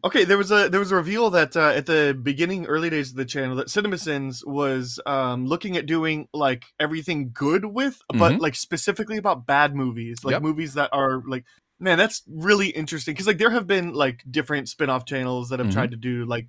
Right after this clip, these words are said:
Speaker 1: counter what CinemaSins done or whatever,
Speaker 2: Yep.
Speaker 1: you know, but, like,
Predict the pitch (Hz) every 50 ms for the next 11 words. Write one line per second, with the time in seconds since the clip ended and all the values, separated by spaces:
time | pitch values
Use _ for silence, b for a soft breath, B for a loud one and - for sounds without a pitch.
0 | _ _ _ - 156 156 151 143 139 135 131 127 127 127 127 123 113 117 127 117
1 | - 139 127 123 117 123 123 117 120 123 120 120 120 120 117 117 113 117 117 117
2 | 151 - 127 127 120 117 117 123 127 127 123 120